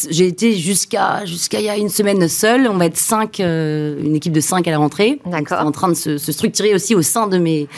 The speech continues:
Speaker 2: Alors
Speaker 1: de mon
Speaker 2: cinq, ça veut
Speaker 1: studio.
Speaker 2: dire cinq, euh, des, des salariés ? Vous montez votre structure, euh, vous allez être la patronne ?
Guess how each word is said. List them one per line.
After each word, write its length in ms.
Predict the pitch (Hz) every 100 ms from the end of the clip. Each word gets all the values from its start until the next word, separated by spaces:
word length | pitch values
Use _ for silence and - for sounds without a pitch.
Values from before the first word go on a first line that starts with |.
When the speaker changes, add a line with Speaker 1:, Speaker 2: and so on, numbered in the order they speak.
| -
Speaker 2:
Alors 140 | 196
Speaker 1:
de 60 | 175
mon 80 | 180
Speaker 2:
cinq, 160 | 370
ça 100 | 185
veut 60 | 220
Speaker 1:
studio. 40 |
Speaker 2:
dire 100 | 220
cinq, 300 | - 269 233
euh, 120 | 185
des, 180 | 185 202
des 140 | 170 180
salariés ? 480 | 285 254 254 294 427 311
Vous 260 | 208 185
montez 240 | 190 208 240
votre 180 | 214 -
structure, 920 | - 240 - - 254 320 370 359 277
euh, 320 | 240 220 214
vous 120 | 196
allez 100 | 190
être 100 | 196
la 80 | 190
patronne ? 520 | 190 226 - 277 302